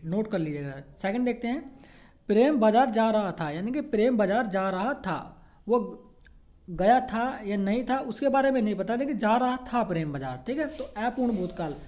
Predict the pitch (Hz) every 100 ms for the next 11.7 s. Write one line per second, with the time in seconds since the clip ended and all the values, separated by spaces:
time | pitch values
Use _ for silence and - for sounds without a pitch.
0 | - - 240 277 285 214 165 165 160 220
1 | 233 247 196 156 175 190 262 339 - -
2 | - - - 226 247 269 214 196 175 190
3 | 170 180 170 151 131 131 143 240 330 -
4 | - - - - - - - - - 160
5 | 196 214 220 233 226 196 202 240 254 -
6 | - - - - 165 165 208 262 - -
7 | - - 190 185 214 220 190 196 233 208
8 | 208 226 233 233 247 254 220 214 202 240
9 | 254 220 196 180 170 - - - - -
10 | - - - - - - 160 214 254 -
11 | 208 202 220 214 180 143 -